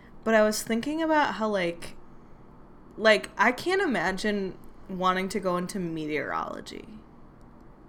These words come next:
Speaker 2: For what reason?
Speaker 1: I don't know. Just, like,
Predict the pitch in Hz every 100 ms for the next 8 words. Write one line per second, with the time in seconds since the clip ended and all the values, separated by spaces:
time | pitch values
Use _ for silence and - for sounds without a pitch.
0 | - - - - - - - - - -
1 | - - - 175 - - - 381 294 262
2 | 208 220 - - 254 190 180 214 - -
3 | 226 247 202 175 208 226